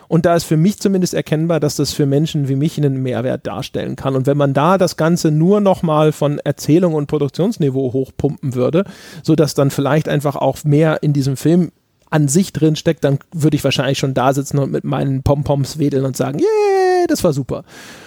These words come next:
Und die viel schwierigere Gattung, wo ich aber auch glaube, dass sich da was rausholen ließe, wenn man nur ein gesundes Medium und eine gute Prämisse dafür findet, dass es eben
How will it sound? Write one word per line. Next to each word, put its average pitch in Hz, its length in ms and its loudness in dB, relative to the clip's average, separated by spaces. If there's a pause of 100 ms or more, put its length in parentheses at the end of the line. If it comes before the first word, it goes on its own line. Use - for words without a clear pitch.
(100)
Und 147 180 2
die 156 80 2
viel 156 180 0
schwierigere 196 720 2
Gattung, 220 480 0
wo 180 100 4
ich 175 100 0
aber 151 200 -2
auch 170 200 2
glaube, 175 280 0
dass 175 160 0
sich 165 100 0
da 156 160 2
was 135 160 -2
rausholen 170 600 0
ließe, 165 340 0
wenn 160 120 0
man 151 320 -2
nur 190 480 2
ein 170 160 2
gesundes 160 500 0
Medium 196 420 0
und 165 100 -4
eine 151 220 0
gute 180 220 0
Prämisse 170 420 0
dafür 165 260 0
findet, 165 400 0
dass 151 160 2
es 156 140 -2
eben 139 440 0